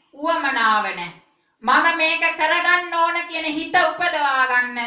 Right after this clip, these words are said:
තරම් ශක්තිමත් නෑ. කලිසමකුයි සේට්ටයකුයි ඇඳගෙන හිටියට මොකක්ද අඳවන්න සුදුසු? මම මේ ධර්මය ඉගෙන ගන්න ඕන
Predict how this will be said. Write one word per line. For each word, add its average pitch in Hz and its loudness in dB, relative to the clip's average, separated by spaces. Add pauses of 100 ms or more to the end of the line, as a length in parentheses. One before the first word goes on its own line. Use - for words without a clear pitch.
(160)
තරම් 277 0
ශක්තිමත් 247 -4
නෑ. 208 -4 (760)
කලිසමකුයි 320 -2
සේට්ටයකුයි 294 -2
ඇඳගෙන 277 0
හිටියට 302 -4 (1160)
මොකක්ද 294 2
අඳවන්න 294 0
සුදුසු? 339 -4 (2750)
මම 277 4
මේ 359 4
ධර්මය 349 4
ඉගෙන 359 0
ගන්න 370 4 (160)
ඕන 349 4